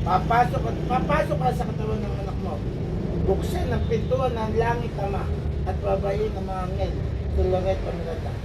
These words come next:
Pasok! Manloreto!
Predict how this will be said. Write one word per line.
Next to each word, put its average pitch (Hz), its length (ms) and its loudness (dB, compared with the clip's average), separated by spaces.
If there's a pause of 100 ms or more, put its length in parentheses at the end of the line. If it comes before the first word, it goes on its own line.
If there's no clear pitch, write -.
(560)
Pasok! 311 400 8 (2750)
Manloreto! 262 760 8